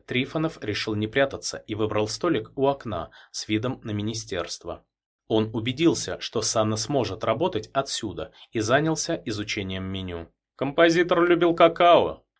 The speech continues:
припомнил Сергей Васильевич. "А ты что будешь?" Сана предпочла кофе с мороженым и фирменные блинчики "Шоколадница",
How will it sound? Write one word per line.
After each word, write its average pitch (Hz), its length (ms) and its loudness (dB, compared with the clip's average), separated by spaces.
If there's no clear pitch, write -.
припомнил 98 480 -2
Сергей 98 320 -2
Васильевич. 98 720 -6
"А 110 320 8
ты 202 160 0
что 147 220 0
будешь?" 90 480 -6
Сана 113 460 0
предпочла - 580 -4
кофе 165 440 -2
с - 120 -2
мороженым 104 720 -2
и 110 80 -4
фирменные 107 640 -2
блинчики 160 680 -4
"Шоколадница", - 960 -4